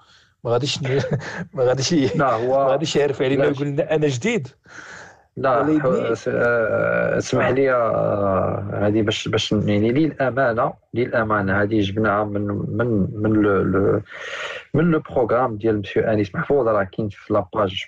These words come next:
Speaker 2: بونس ديسات ولا داكشي، كيقول لك: "اودي راه الى اون اكسبيريونس ريكونو دون لا جيستيون دي زافير دو كلوب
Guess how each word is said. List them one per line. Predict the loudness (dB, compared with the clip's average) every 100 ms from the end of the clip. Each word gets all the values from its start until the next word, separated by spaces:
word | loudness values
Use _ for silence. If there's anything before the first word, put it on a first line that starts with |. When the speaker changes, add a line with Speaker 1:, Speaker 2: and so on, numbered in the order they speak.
| -4
Speaker 2:
بونس | -4 -4 -10 -20 -20 -18 -8
ديسات | -2 0 0 -2 -2
ولا | -2
داكشي، | -2 -2 -4
كيقول | 0 0
لك: | 2
"اودي | 0 0 0
راه | 0
الى | 0 -2
اون | -2 -2
اكسبيريونس | -4 -2 0 0 0 -6
ريكونو | -2 0 0 0 -2 0 -2 -2 -4
دون | 0 2
لا | 2
جيستيون | 0 -2 -2 -2 0 -2 -6 _
دي | 0
زافير | 0 0 -2
دو | 0 -2
كلوب | 0 0